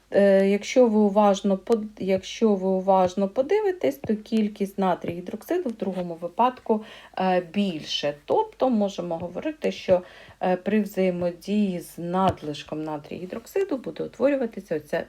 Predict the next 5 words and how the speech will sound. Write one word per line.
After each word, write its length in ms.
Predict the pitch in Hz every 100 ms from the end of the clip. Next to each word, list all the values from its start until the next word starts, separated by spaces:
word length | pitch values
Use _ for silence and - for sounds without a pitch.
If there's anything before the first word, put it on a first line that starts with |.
| _
така 240 | - 160
речовина 500 | 156 - 175 190 277 - - - -
гексагідроксоалюмінат. 2250 | 147 170 254 - - 277 - 147 151 151 147 175 - - 175 - _ 165 160 147 - - - _ _ _ _ _ _ _ _ _
Ось 220 | 311 381 -
так. 300 | 294 349